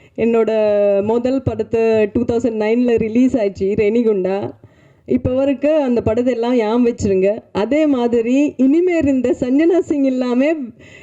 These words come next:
இல்லாம எனக்கு வேட்டைக்காரி பேர்ல கூப்பிடணும். ஏன்னா நான் அப்படி ஒரு ஆசைப்படுத்துறேங்க. என்னன்னா,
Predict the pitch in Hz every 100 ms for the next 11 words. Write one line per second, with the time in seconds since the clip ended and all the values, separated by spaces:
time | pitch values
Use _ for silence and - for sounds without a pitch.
0 | - - 233 269 285 285 269 277 302 -
1 | 233 240 220 214 277 392 415 294 294 294
2 | 285 - _ - 262 262 277 285 285 311
3 | - 269 240 185 - _ _ _ - 247
4 | 269 240 240 240 - - _ _ 233 233
5 | 294 320 294 320 277 285 403 - 240 240
6 | 220 220 190 - _ - 240 294 294 262